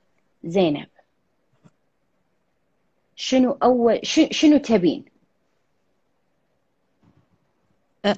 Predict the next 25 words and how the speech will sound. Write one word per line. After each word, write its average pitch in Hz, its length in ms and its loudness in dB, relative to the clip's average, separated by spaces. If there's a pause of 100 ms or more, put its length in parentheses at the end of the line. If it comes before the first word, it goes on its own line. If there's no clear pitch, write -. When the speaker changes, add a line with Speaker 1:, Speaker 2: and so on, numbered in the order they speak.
Speaker 2:
عيدي. 262 500 2 (220)
Speaker 1:
شنو 294 280 2
تبين؟ 202 560 -2 (4000)
Speaker 2:
أول 247 280 0
شي - 240 -8
أضعف. 202 640 0 (1500)
Speaker 1:
قبل 269 280 2
لا 269 60 6
Speaker 2:
وظيفة. 220 240 4
Speaker 1:
تضعفين، 190 460 -2
قبل 262 160 0
لا 233 80 4
تضعفين، 160 420 -6
أنا 170 100 -6
به-، 226 240 -4
بعرف 196 500 -4
شنو 269 240 -6
النهاية، 214 600 -4 (180)
شنو، 220 360 -8 (140)
تخيلي 269 340 0
أنا 233 160 0
عندي 240 200 -6
الحين 254 260 -8 (220)
هالعصات 220 560 -2
السحرية، 165 500 -14